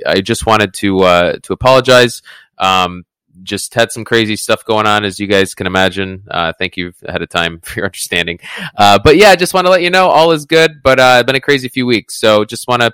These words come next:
let you know that we are not just going off, uh, the face of the earth. We're just, uh, a few things happening here and just gotta regroup. But, um, otherwise, you know, I, I wanna thank you again for coming back. If, if this is your first time and if you're joining one of the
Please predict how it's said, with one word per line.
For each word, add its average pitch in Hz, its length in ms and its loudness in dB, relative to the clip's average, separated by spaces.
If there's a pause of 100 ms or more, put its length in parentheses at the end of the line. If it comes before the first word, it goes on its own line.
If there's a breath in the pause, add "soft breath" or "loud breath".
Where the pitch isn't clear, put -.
let 107 160 -2
you 117 80 -4
know 110 180 0
that 104 280 2
we 110 200 -2
are 107 80 2
not 107 280 -2
just - 240 -8
going 104 240 -2
off, 98 240 -2 (200)
uh, 95 180 0
the 92 80 -6
face 95 240 -6
of 92 60 -16
the 92 100 -6
earth. 87 260 -6
We're 90 320 -10
just, - 300 -12
uh, 87 240 -2
a - 360 -20
few 131 120 -4
things 123 220 -8
happening 107 340 -2
here 107 180 -6
and 104 100 -10
just 98 140 -14
gotta 98 160 -4
regroup. 90 440 -6 (400 loud breath)
But, 139 140 4
um, 143 320 2 (180)
otherwise, 196 680 4
you 165 120 -4
know, 190 260 0
I, 131 160 -2
I 143 60 4
wanna 165 220 0
thank 175 280 -4
you 175 100 -4
again 165 280 -2
for 147 120 -6
coming 156 280 -4
back. 143 320 4
If, 120 180 -6
if - 220 -8
this 127 240 -8
is 123 200 -8
your 120 260 0
first - 360 -6
time 165 360 -2
and 120 120 -4
if - 100 -10
you're 113 100 -6
joining 123 360 -4
one 123 120 -4
of 117 80 -6
the 110 180 2